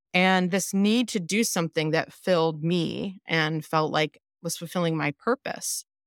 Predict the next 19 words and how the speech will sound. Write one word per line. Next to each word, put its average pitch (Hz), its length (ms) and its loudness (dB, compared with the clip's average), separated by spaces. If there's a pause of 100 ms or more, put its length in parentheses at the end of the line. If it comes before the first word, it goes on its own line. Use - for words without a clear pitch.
(540)
And 208 100 4
I'll, 233 220 6
and 220 120 4
I'll 208 220 6
never 214 220 4
forget, 190 260 4
like, 165 120 0
so 214 120 2
I, 185 220 4 (120)
I 202 120 4
was 196 240 0
in 214 160 2
the 294 100 4
process 165 880 0
of 160 440 0 (300)
investigating 240 840 4
financial 240 560 2
aid 269 760 4
and 190 460 4